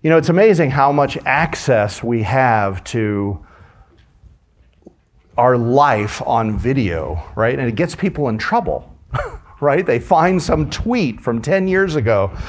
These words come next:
"Oh, what a bad person this is," you know, 'cause of what he said about sodomites ten years ago, okay? Um, you know, imagine if I had a videotape of your life for the last twenty-four hours.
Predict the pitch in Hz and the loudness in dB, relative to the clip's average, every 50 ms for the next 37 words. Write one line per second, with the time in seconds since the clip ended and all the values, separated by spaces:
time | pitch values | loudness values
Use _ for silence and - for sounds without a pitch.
0 | - - - - - - - - - 139 190 190 170 123 175 185 185 190 190 135 | -12 -16 -18 -4 0 4 4 4 6 6 6 4 4 4 4 4 6 4 4 2
1 | - - 214 196 180 - 185 156 139 139 131 - - 143 131 123 110 104 104 131 | 2 4 4 4 4 4 2 2 4 2 2 4 4 4 4 4 4 2 2 2
2 | 120 127 123 120 120 120 127 147 143 139 120 - 151 151 143 131 120 120 120 113 | 2 2 2 2 2 2 2 2 2 0 0 2 2 2 2 4 4 4 4 4
3 | 117 - - - - - - - - - 160 160 151 131 117 107 95 92 87 - | 2 -2 -8 -20 -20 -20 -20 -8 -2 2 4 4 4 4 2 2 0 0 -4 -4
4 | - - 131 120 120 131 143 139 90 117 90 92 90 90 85 85 - - _ - | -4 -2 -2 0 0 2 0 0 0 -2 -4 -6 -6 -6 -8 -10 -14 -18 _ -8
5 | - 117 120 139 170 175 - - - - - - - - - - - - - _ | -4 0 0 0 0 -2 -6 -10 -16 -20 -20 -20 -20 -20 -20 -20 -20 -20 -20 _
6 | - - - - 147 143 139 135 131 131 131 127 147 214 - - - - - _ | -20 -4 2 4 6 6 8 6 6 6 4 2 0 -4 -8 -16 -20 -20 -20 _
7 | _ _ _ _ _ _ _ _ - - - _ _ _ _ _ _ _ _ _ | _ _ _ _ _ _ _ _ -20 -20 -20 _ _ _ _ _ _ _ _ _
8 | - 175 175 156 123 139 - - 156 170 196 233 277 320 320 - - 151 135 - | -2 2 2 4 2 2 2 0 2 2 4 4 2 2 0 0 0 0 0 2
9 | - - 131 - 160 170 165 139 123 110 110 143 156 160 135 110 98 - 127 117 | 2 2 2 2 2 2 2 2 2 2 2 2 2 2 2 0 0 0 0 -2
10 | 107 - 165 101 113 131 139 120 110 104 113 117 110 98 - - 110 92 98 107 | -2 -2 -2 -2 0 0 0 2 2 2 2 2 0 -2 -2 -2 -2 0 2 2
11 | 101 101 104 - - - - 110 104 98 - - 98 90 90 101 104 90 - - | 2 0 0 -2 -4 -6 -4 -4 -4 -4 -6 -6 -4 -2 -2 -2 -2 -2 -4 -6
12 | - - - - | -10 -12 -16 -18